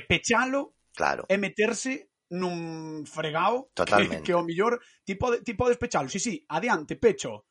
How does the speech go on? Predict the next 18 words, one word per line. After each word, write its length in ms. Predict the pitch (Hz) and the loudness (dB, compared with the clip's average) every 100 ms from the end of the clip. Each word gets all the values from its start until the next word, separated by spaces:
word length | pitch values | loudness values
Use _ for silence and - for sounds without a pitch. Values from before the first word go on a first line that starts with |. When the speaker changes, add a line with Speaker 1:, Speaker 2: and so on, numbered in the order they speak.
| - | -8
Speaker 2:
Sí, 120 | - | -4
sí. 120 | 98 104 | -2 0
Speaker 1:
Pero 140 | 156 | 2
é 80 | 180 | 2
meterse 400 | 202 - 214 226 | 2 -2 -2 -2
nun 220 | 214 196 | -2 -2
fregao 800 | 190 180 202 226 240 247 247 - | -2 -2 0 0 0 -2 -4 -8
un 200 | - 196 185 | -10 -8 -2
tanto, 1200 | 202 220 226 247 233 202 180 165 156 151 143 139 - _ - | 0 0 0 0 2 4 2 2 0 0 -2 -4 -8 _ -4
cuidado, 380 | - 170 190 180 | 2 4 4 2
Speaker 2:
Totalmente. 20 | |
Speaker 1:
porque 240 | 170 165 | 0 0
aquí 320 | 175 247 240 - | -2 -2 -4 0
xa 160 | 233 | 2
non 160 | 247 240 | 2 0
estamos 240 | 220 202 | -2 -2
falando 400 | 170 185 180 170 | 0 0 0 -2
só 320 | 160 175 156 | 0 2 2